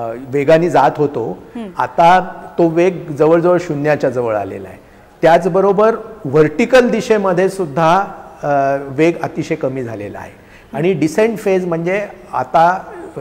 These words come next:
Speaker 1: यान हे हळूहळू, अ, खाली चंद्राच्या पृष्ठभागावरती उतरण्याचं काम त्यांनी सुरू केलेलं आहे.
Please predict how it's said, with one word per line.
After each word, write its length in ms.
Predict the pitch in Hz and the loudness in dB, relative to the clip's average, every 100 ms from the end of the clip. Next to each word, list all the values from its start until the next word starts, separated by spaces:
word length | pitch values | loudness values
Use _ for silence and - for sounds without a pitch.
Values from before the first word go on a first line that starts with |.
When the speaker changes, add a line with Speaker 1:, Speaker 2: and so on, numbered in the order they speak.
| 143 | -2
Speaker 1:
यान 400 | 147 160 147 165 - - - | 4 6 4 0 -8 -12 -2
हे 100 | 156 | 0
हळूहळू, 680 | 147 160 208 175 156 156 202 - - - - | 2 4 4 4 4 2 0 -4 -16 -20 -6
अ, 260 | 131 127 127 - | -2 0 -2 -4
खाली 360 | - 139 180 175 | -6 -4 -4 -2
चंद्राच्या 540 | 156 139 143 143 165 | -2 0 0 2 0
पृष्ठभागावरती 1000 | 147 139 170 135 131 139 135 - 165 180 - - | 0 -4 -4 -2 -2 0 -2 -2 -6 -6 -10 -10
उतरण्याचं 680 | 143 156 151 160 143 143 160 | -4 2 2 2 0 -2 -4
काम 320 | 151 131 139 | -2 -4 -4
त्यांनी 320 | 127 127 180 | -6 -8 -8
सुरू 260 | - 147 123 | -10 -8 -8
केलेलं 380 | 120 107 95 | -8 -8 -10
आहे. 80 | 90 | -16